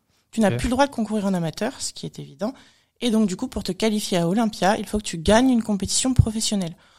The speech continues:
Speaker 1: Encore jusqu'à l'année dernière, c'était, euh, à, à la gagne, mais il y avait aussi un ranking de points. Donc, plus tu te classais bien en compétition, plus tu avais de chance aussi d'avoir ta qualification Olympia. Ils prenaient le top cinq en points.
Speaker 2: Ok.
Speaker 1: Voilà.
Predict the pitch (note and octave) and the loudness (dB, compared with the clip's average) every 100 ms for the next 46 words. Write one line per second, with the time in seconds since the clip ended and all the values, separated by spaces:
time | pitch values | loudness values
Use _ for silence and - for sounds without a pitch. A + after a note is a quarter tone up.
0 | _ - F#3+ G#3 G3+ G3+ - G#3+ G#3 F3 | _ -8 -4 -2 -2 -2 0 2 2 2
1 | F3 G#3 A#3+ - G3 - G#3 G3 E3+ D#3+ | 4 4 4 0 -4 0 2 4 2 -2
2 | - - _ E3+ D#3 - F#3 E3+ E3+ C#4 | -8 -20 _ -2 0 2 0 2 2 4
3 | A3+ E3 - F#3+ F3+ F#3 G3 C#4 A#3 G#3 | 2 0 -2 0 0 0 0 2 2 2
4 | G#3 - C4 A3+ A3+ - F3 E3+ E3 - | 0 2 4 4 2 -2 -4 -4 -8 -6
5 | B3+ A3 G3 F3+ G#3 G#3+ F#3+ G#3 G3+ F#3 | -6 -4 -6 -2 -2 -2 0 0 0 -4
6 | F3+ - - B3 D4+ - _ _ _ _ | -6 -2 0 -2 -4 -10 _ _ _ _
7 | C4+ - G#3 F#3 - G#3+ G3 - C4+ B3 | -4 0 0 0 -2 -2 -2 -2 2 2
8 | G#3 G3 - F#3+ - - F#3 B3+ C4+ - | 0 -4 -6 -8 -8 -6 -4 -2 -4 -2
9 | A3 G#3 G#3 F3 - _ _ - F#3+ G#3 | -2 -2 -2 -8 -10 _ _ -4 0 2
10 | F#3+ F#3+ - - A#3+ A#3+ - G3 F#3+ - | 2 -2 0 -2 -2 -4 -6 -6 -6 -8
11 | D#3+ - _ C3+ B2 A2 - _ _ F#3 | -14 -16 _ -20 -12 -12 -12 _ _ -6
12 | C#3 | -6